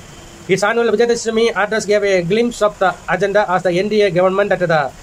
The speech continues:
center enters its, uh, eighth year in power, while the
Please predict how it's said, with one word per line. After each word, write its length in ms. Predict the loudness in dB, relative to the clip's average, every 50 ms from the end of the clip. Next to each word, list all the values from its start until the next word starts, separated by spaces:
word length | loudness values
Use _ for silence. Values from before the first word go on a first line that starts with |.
| -20 -16
center 400 | -6 -4 -2 0 0 0 -2 -2 -4 -4 -2
enters 460 | 0 0 2 2 2 2 2 2 0
its, 220 | -2 -2 0 0
uh, 100 | 0 0 0
eighth 240 | 0 -2 -2 -2 0
year 160 | 0 2 2
in 160 | 2 0 0
power, 300 | 2 2 2 4 2 2
while 260 | 2 0 0 0 0 0
the 200 | 0 0 0